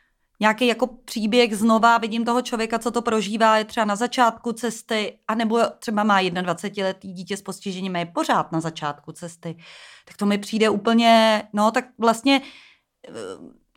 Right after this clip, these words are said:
abych to dořekla, to mi přijde úplně hrozně dojemný,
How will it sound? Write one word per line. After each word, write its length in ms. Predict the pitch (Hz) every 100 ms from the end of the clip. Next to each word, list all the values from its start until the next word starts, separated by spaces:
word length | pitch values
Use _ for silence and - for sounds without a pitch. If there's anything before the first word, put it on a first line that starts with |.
| -
abych 140 | 202
to 100 | 220
dořekla, 400 | 233 226 302 254
to 100 | -
mi 100 | 208
přijde 340 | 233 - 254 240
úplně 600 | - 208 202 254 254 262
hrozně 380 | 240 247 208 220
dojemný, 920 | 165 170 180 208 233 247 254 269 302